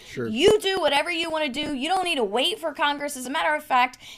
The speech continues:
Speaker 2: it's not even within a delegated authority for Congress to be doing these Green Deals. This is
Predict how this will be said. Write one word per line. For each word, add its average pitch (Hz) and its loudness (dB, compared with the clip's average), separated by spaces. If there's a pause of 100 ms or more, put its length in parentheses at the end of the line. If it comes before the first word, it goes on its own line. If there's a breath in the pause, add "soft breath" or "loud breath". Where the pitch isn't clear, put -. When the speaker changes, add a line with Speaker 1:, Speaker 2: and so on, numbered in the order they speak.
Speaker 2:
it's 302 -2
not 311 2
even 285 0
within 254 0
a 277 0
delegated 233 6
authority 294 4
for 226 0
Congress 233 -4
to 254 -6
be 226 -2
doing 359 0
these 285 -2
Green 220 -4
Deals. 208 -2 (320 loud breath)
This 247 -2
is 240 -8